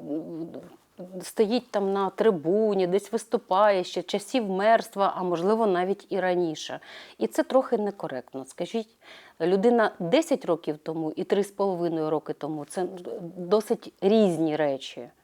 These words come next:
Я по собі це знаю і бачу. Тим не менше, е, що я хочу, е, сказати, і д-, дуже хочу, щоб ви також подивилися на, е, цю людину, подивилися в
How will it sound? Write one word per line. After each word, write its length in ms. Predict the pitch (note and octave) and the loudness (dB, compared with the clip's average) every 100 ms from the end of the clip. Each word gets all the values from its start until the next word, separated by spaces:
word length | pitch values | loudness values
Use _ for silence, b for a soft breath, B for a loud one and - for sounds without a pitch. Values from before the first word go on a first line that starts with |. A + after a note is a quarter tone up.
| b b b _ | b b b _
Я 160 | E3+ E3 | 2 2
по 140 | G3 | 0
собі 320 | - F3 D3+ | -2 0 -2
це 180 | C3+ C#3+ | -2 -6
знаю 380 | C3+ C#3 C#3 C#3 | -4 -6 -4 -4
і 40 | |
бачу. 440 | C#3+ C#3 B2+ - D3+ _ B B B B | -2 -4 -6 -12 -20 _ B B B B
Тим 200 | - B3+ | 4 6
не 100 | C4 | 8
менше, 480 | G#3 D#3 C3+ - D3 - B B B B B B - | 6 2 -4 -8 -14 -18 B B B B B B -2
е, 280 | E3 E3 E3 | 2 2 0
що 220 | - C4+ | 4 6
я 100 | C4 | 6
хочу, 680 | - A3+ - G3 F3 E3+ E3+ | 6 2 4 2 2 0 -2
е, 40 | E3+ | -2
сказати, 640 | - F3+ F3 C4 E4 G3 - | 0 2 6 4 6 2 0
і 180 | F#3 E3+ | 2 2
д-, 220 | E3 E3+ | 0 -6
дуже 360 | E3 G#3 G#3+ F#3 | -4 -2 0 0
хочу, 320 | - A3+ E3+ | 0 -2 -4
щоб 220 | - F3 | -2 -2
ви 160 | F3 A3 | 0 0
також 440 | F3 - G3 F#3+ | 0 0 0 0
подивилися 800 | - D#3 E3 F3 B3 A3 G#3 E3 | -4 -4 -2 2 4 4 2 -2
на, 400 | E3 E3+ E3 D#3+ - - | -2 -2 -4 -6 -10 -14
е, 40 | E3 D#3+ D#3 D#3+ - | -10 -10 -10 -14 -10
цю 140 | - | -2
людину, 460 | A#3 G#3 A3 A#3+ F#3+ | 0 2 2 0 0
подивилися 600 | - D#3+ F3 G#3+ F#3+ - | -2 -4 0 0 0 -6
в 160 | E3 | -8